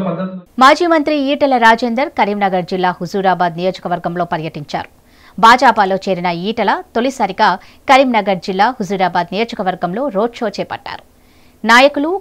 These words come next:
Speaker 2: కార్యకర్తలు, పార్టీ శ్రేణులు పెద్ద సంఖ్యలో తరలివచ్చారు. శామీర్పేటలోని తన నివాసం నుంచి భాజపా నేత గడ్డం వివేక్తో కలిసి జమ్మికుంట మండలం నగరం గ్రామానికి బయలుదేరిన ఈటెలకు అడుగడుగునా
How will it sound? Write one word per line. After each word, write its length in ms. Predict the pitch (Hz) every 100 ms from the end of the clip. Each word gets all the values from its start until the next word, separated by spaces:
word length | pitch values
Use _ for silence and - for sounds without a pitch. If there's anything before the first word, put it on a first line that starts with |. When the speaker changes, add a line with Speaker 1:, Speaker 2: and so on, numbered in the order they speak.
| -
Speaker 2:
కార్యకర్తలు, 540 | 214 202 202 185 196 294 -
పార్టీ 280 | 185 - 175
శ్రేణులు 440 | - 190 190 175 180
పెద్ద 160 | 175
సంఖ్యలో 380 | 214 196 185 175 175
తరలివచ్చారు. 600 | 170 170 160 - 170 196 294 - - - -
శామీర్పేటలోని 880 | - 269 381 427 262 208 202 196 214 311 -
తన 120 | 196 175
నివాసం 400 | 180 190 262 285 220
నుంచి 280 | 190 - 226 233 175
భాజపా 440 | 196 214 233 208 180
నేత 300 | 175 202 196
గడ్డం 540 | 180 185 208 208 262 202
వివేక్తో 340 | 175 208 - 202
కలిసి 360 | 180 180 302 392 - _ -
జమ్మికుంట 520 | 240 294 381 240 196
మండలం 500 | 185 185 175 226 269
నగరం 320 | 190 185 202
గ్రామానికి 600 | 175 175 180 226 190 175 175
బయలుదేరిన 440 | 175 175 165 170 170 160 165
ఈటెలకు 400 | 277 285 220 254 202 233 - - 214
అడుగడుగునా 580 | 254 247 196 180 175